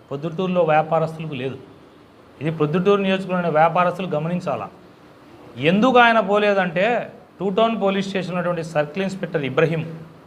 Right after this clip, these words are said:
ఆయన వేయించుకునే మనిషి. పొద్దున సాయంత్రం పోలీస్ స్టేషన్కైనా ఆయన కరెక్ట్గా టైంకి వస్తాడో లేదో తెలియదు, కానీ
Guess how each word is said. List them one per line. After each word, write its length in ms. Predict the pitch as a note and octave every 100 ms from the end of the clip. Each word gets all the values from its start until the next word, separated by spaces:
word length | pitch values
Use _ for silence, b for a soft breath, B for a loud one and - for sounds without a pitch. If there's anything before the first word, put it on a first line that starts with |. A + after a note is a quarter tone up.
| - - - - - B2
ఆయన 240 | D3+ E3
వేయించుకునే 540 | D#3+ F3+ F#3 - F3+ E3+
మనిషి. 380 | D3 D3+ D#3+ - - - - - - - - - - - - -
పొద్దున 420 | D#3+ D#3+ G#3+ A#3
సాయంత్రం 540 | A#3+ F#3+ F#3+ F#3 G3 A#3+ - - F3
పోలీస్ 260 | F#3+ G#3
స్టేషన్కైనా 640 | G3 G3 G3 F#3 F#3 F#3
ఆయన 200 | F3+ F3
కరెక్ట్గా 440 | D#3+ D#3 D#3+ - F#3
టైంకి 360 | F#3 E3 F3
వస్తాడో 240 | E3 - D#3+
లేదో 160 | D#3
తెలియదు, 340 | D3+ C#3+ D#3 D3+
కానీ 260 | C3+ E3